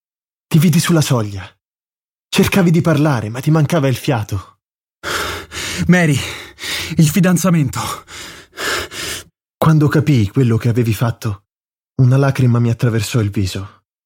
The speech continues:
Speaker 1: Avrei voluto gettarti le braccia al collo, ma mi trattenni. Sapevo cosa andava fatto, anche se avrebbe significato spezzare il cuore di entrambi. Perché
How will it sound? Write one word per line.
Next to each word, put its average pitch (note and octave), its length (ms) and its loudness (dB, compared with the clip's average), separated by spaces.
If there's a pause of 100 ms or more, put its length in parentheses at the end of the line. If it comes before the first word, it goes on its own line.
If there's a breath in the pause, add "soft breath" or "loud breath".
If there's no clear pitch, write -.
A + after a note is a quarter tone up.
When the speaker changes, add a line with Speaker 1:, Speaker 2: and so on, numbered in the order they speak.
(640)
Speaker 1:
Avrei C#3 220 2
voluto D3+ 340 2
gettarti D3 460 0
le C3+ 100 2
braccia C3+ 300 -2
al A2 80 -2
collo, G2+ 540 -6 (680)
ma C#3 80 4
mi D3+ 100 4
trattenni. G#2+ 580 0 (1080)
Sapevo A#2 480 2
cosa G#2 240 0
andava G2 280 0
fatto, - 560 -6 (240)
anche D3+ 260 2
se D3+ 100 0
avrebbe D3 300 2
significato C#3+ 600 0
spezzare C3+ 520 0
il B2+ 80 0
cuore C#3 240 0
di B2 100 -2
entrambi. G#2 540 -6 (2250)
Perché G#2 640 2